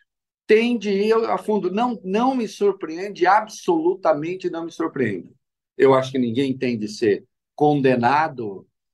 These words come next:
é, já sumariamente por isso que veio a público. É preciso que se apurem as condutas devidamente, detidamente,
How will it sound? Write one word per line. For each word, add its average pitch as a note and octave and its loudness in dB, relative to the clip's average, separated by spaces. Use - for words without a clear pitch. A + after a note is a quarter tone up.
é, A2 -2
já B2+ 0
sumariamente D3+ -2
por C#3 0
isso C#3 0
que A#2+ -2
veio G#2+ 2
a - -2
público. G3+ 2
É D3+ 0
preciso C#3+ -4
que - -18
se - -4
apurem C3+ 6
as A2+ -8
condutas C#3+ 2
devidamente, C3+ 0
detidamente, C3 0